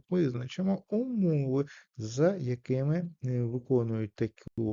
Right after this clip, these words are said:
операцію, і, е, розглянемо відповідні розрахунки, пов'язані із, е, реалізацією такої, такого завдання.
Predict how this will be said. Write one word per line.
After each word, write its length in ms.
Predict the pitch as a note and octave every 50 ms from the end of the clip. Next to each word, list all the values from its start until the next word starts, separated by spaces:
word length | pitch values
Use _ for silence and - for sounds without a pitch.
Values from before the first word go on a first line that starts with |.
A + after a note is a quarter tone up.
| B2 -
операцію, 1080 | G#2+ G#2+ G#2 - A#2 A#2 A#2+ C3+ E3+ G3+ A3 A3+ A3+ - - A#3+ B3 C4 C4+ C4 A#3+ G3+
і, 460 | E3+ E3 D#3 C#3+ D#3 F3+ G#3 A3+ B3+ C4
е, 220 | C4 C4 B3+ A#3 G#3 _ _ _ _ _ _ _ - D#3 D3 C#3 C3+ C3+ C3 B2+ B2+ B2 B2 B2 B2+ B2
розглянемо 640 | A#2+ A#2+ A2+ A2+ A2+ B2 C3 C3+ C#3+ D#3 E3 F3 F3 - - F3+
відповідні 800 | D#3+ B2+ A#2+ A#2 - - A2 G#2+ A2 A#2 C3+ B2+ B2+ C3+ C#3+ -
розрахунки, 1160 | - C#3 C3+ C#3 D3 D#3 D3+ D3 D#3 D#3 E3+ F3 - _ - B2+ A#2 A2 G#2+ G#2 - B2 B2
пов'язані 880 | B2+ _ - A2+ G#2+ G#2 G#2 G#2+ G#2+ A2 A2+ A#2 B2+ C3 C#3 D3 D3
із, 420 | D3 G#2+ A2 A2 A2 A#2+ - - -
е, 280 | C3+ B2+ A#2+ A#2+ A#2 A#2 - - - - - _ - _ - A#2+ A#2 A#2+ _ _ _ _ _ _ B2+ B2 B2+ C3 C3 C3 C3
реалізацією 800 | B2+ A#2 A#2+ A#2 A2+ A#2 A2+ G#2 A2+ A2+ A#2+ B2+ - - B2+ A#2+
такої, 460 | A#2+ - G#2+ - - - G#2+ G#2 A#2+ - _ _ _ _ _
такого 400 | - - - - A2+ G2+ A2 A#2
завдання. 880 | G#2 G2 G#2 A#2 A#2+ A#2 A2 G#2 G2+ G2+ G2+ - - - - - -